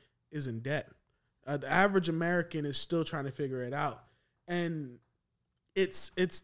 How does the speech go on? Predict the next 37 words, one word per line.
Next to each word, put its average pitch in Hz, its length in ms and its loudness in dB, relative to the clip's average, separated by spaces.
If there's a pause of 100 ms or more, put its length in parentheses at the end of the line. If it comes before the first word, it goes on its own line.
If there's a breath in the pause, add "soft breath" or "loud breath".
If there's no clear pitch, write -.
it's 165 160 -2
sad 190 520 2
to 147 80 -2
see, 190 320 -2
but 156 180 0
it's 143 140 -6
the 127 100 -10
truth. 214 440 0 (1200)
The 160 220 -2
average 196 380 4
American 160 800 -2 (200)
went 143 220 -12
to 165 80 -4
college. 131 560 -6 (220)
The 123 140 -4
average 165 360 0
American 160 760 -2 (640)
got, - 360 -4 (100)
like, 156 160 -2
especially 165 580 4
right 156 220 4
now, 156 180 0
especially, 170 380 0
like, 139 220 -4
millennials 156 640 0
who 151 260 -2 (100)
chose 160 460 2
to 160 80 -6
go 160 180 2
to 156 60 2
college 147 460 -2
and 135 140 -6
chose 160 320 0
to 151 120 -4
do 147 180 -6
this. 156 320 -2 (560 soft breath)
Um, 165 400 2